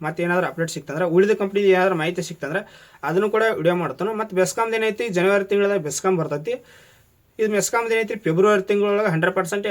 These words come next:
ಮೆಸ್ಕಾಮ್ ರಿಸಲ್ಟ್ ಬರ್ತೈತಿ. ಈ ರೀತಿಯಾಗಿ ಕೆ ಪಿ ಟಿ ಸಿ ಮಾಹಿತಿ ಇದ್ದಿರ್ತೈತಿ. ಇದನ್ನು ಬಿಟ್ಟು ನಿಮಗೆ ಇನ್ನೂ ಏನಾದ್ರೂ ಕನ್ಫ್ಯೂಸ್ ಇತ್ತಂದ್ರೆ ಡೈರೆಕ್ಟ್ ಇಲ್ಲಿ ಕಾಮೆಂಟ್ ಮಾಡ್ರಿ, YouTube ಕೆಳಗನೆ ಕಾಮೆಂಟ್ ಮಾಡ್ರಿ, ನಿಮ್ಗೆ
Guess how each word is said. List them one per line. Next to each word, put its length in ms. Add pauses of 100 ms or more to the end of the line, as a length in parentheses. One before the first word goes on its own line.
(160)
ಮೆಸ್ಕಾಮ್ 340
ರಿಸಲ್ಟ್ 320
ಬರ್ತೈತಿ. 340 (460)
ಈ 120
ರೀತಿಯಾಗಿ 280
ಕೆ 100
ಪಿ 100
ಟಿ 80
ಸಿ 60 (120)
ಮಾಹಿತಿ 240
ಇದ್ದಿರ್ತೈತಿ. 380 (360)
ಇದನ್ನು 220
ಬಿಟ್ಟು 200
ನಿಮಗೆ 180
ಇನ್ನೂ 180
ಏನಾದ್ರೂ 260
ಕನ್ಫ್ಯೂಸ್ 340
ಇತ್ತಂದ್ರೆ 320
ಡೈರೆಕ್ಟ್ 380
ಇಲ್ಲಿ 180
ಕಾಮೆಂಟ್ 300
ಮಾಡ್ರಿ, 260 (580)
YouTube 320
ಕೆಳಗನೆ 340
ಕಾಮೆಂಟ್ 280
ಮಾಡ್ರಿ, 240 (680)
ನಿಮ್ಗೆ 240